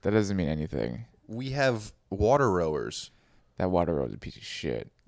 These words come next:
Speaker 2: That water rower makes you feel like you're on the Hudson or the East River. That's a, that's the most authentic row that you can get outside of being in Norway in the fjords.
Speaker 1: Yeah, I mean, your guys' gym is, like,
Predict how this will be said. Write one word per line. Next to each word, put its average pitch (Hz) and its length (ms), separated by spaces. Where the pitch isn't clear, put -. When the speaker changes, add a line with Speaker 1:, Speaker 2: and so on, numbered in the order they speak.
Speaker 2:
That 123 200
water 113 380
rower 95 280
makes 101 220
you 101 60
feel - 280
like 98 220
you're 95 140
on 95 140
the 87 60
Hudson - 400
or 90 80
the 82 200
East 98 240
River. 87 260
That's 92 220
a, 107 160
that's 113 260
the - 80
most 107 220
authentic 101 480
row 92 180
that - 160
you 87 100
can 87 200
get 95 260
outside 92 600
of 87 240
being 92 260
in 85 180
Norway 87 420
in 85 100
the 76 80
fjords. 82 640
Speaker 1:
Yeah, 90 260
I 85 60
mean, 87 300
your 104 240
guys' 160 200
gym 135 360
is, 95 240
like, - 720